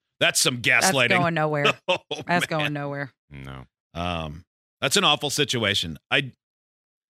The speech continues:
Speaker 1: at some point, I think it's okay to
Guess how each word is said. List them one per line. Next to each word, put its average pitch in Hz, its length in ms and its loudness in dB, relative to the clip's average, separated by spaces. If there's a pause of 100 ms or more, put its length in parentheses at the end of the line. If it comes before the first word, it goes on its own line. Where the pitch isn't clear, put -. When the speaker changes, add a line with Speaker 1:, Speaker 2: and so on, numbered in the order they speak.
(240)
Speaker 1:
at 151 160 2
some 240 380 2
point, 180 380 0
I 143 120 2
think 151 260 0
it's 156 180 0
okay 143 500 0 (160)
to 113 420 -2